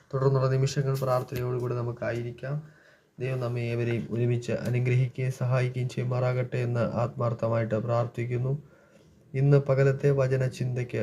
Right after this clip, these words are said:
ആധാരമായി ഒരു വേദഭാഗം വായിപ്പാനായി താല്പര്യപ്പെടുന്നു.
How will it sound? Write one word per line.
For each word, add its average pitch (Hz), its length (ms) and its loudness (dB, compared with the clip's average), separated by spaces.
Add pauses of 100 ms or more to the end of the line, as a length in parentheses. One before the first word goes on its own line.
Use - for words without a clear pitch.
ആധാരമായി 123 760 0
ഒരു 131 140 4
വേദഭാഗം 117 600 -2
വായിപ്പാനായി 113 480 -2
താല്പര്യപ്പെടുന്നു. 110 840 -2